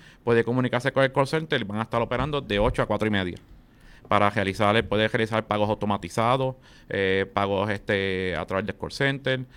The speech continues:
eh, pueden u-, la, pueden entrar a la página web del crimen y pueden realizar los, pues, eh, los pagos también, este, a través de la plataforma. Y de una vez, pues, saben que mi oficina, pues, está en los bajos de la alcaldía. Eh, regresamos en nuestro horario el, el martes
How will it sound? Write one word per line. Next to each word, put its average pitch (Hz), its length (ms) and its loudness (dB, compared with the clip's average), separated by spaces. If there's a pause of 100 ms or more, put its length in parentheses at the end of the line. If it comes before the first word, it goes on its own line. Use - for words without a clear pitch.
(200)
eh, - 100 -8
pueden 107 440 -2
u-, 110 260 -2
la, - 160 -6
pueden 104 160 0
entrar 110 220 -4
a 104 40 -4
la 107 120 -2
página 107 260 -4
web 101 160 -2
del 104 160 -4
crimen 143 320 -8 (460)
y 107 140 -6
pueden 90 240 -4
realizar 104 340 -2
los, 95 380 -2
pues, 123 160 0
eh, 98 140 -4
los 90 140 -4
pagos 101 280 0
también, 98 300 -2
este, 95 360 -6
a 98 120 -2
través 95 240 -2
de 98 100 -2
la 90 320 -8
plataforma. 98 540 -4 (480)
Y 92 320 -4
de 95 80 -2
una 104 180 0
vez, 123 140 -4
pues, 113 280 -6
saben 101 220 -4
que 113 100 -2
mi 110 100 0
oficina, 131 440 -4
pues, 104 140 -4
está 98 100 -8
en 101 80 0
los 101 80 2
bajos 98 220 -2
de 101 60 -6
la 113 40 -2
alcaldía. 143 460 -6 (360)
Eh, 98 240 -6
regresamos 101 520 -2
en 110 80 0
nuestro 107 240 -2
horario 113 260 2
el, 123 220 0
el 117 80 -2
martes 143 420 -4